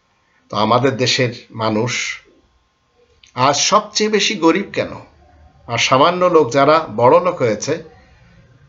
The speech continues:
এরা এই গরিবদের নিয়ে সংসদ ভবনে কি করে? সংসদে দাঁড়িয়েও এরা তামাশা করে।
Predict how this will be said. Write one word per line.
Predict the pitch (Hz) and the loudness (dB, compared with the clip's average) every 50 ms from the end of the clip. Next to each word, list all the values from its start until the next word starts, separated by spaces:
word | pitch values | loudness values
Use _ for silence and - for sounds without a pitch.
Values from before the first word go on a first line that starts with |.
| _ _ - | _ _ -4
এরা | 117 127 160 170 185 185 208 | 0 2 4 4 4 2 0
এই | - 170 160 156 | -2 -4 -4 -2
গরিবদের | 131 139 139 147 180 190 170 170 196 196 | 0 0 2 2 0 0 0 0 -2 0
নিয়ে | 196 196 196 190 202 208 202 - - | 0 -2 -2 -2 -2 -2 -4 -8 -10
সংসদ | - - - - 139 151 151 147 - 196 202 175 | -8 -4 0 2 2 2 2 0 0 -2 -2 0
ভবনে | 151 170 175 170 180 175 170 160 | 0 0 2 2 2 2 2 0
কি | - - 147 | -2 -2 -4
করে? | 143 - 135 135 160 190 - - - _ _ _ _ _ _ _ _ _ _ _ _ - 131 - - - - - _ _ _ _ _ _ _ _ _ _ _ _ _ _ _ _ _ _ - | 0 0 2 2 2 0 -2 -6 -18 _ _ _ _ _ _ _ _ _ _ _ _ -20 -20 -20 -20 -20 -20 -20 _ _ _ _ _ _ _ _ _ _ _ _ _ _ _ _ _ _ -8
সংসদে | - - - 135 143 170 190 185 - - 214 220 208 214 202 | -6 -2 0 2 2 2 0 -2 -2 -2 0 0 2 2 2
দাঁড়িয়েও | 175 165 156 151 151 160 175 180 165 | 2 2 2 2 0 0 0 0 0
এরা | 151 147 143 127 | 0 0 0 0
তামাশা | - 139 123 120 120 120 - - - | 0 -2 0 0 0 -2 -4 -6 -8
করে। | - - 95 - - | -12 -16 -18 -18 -20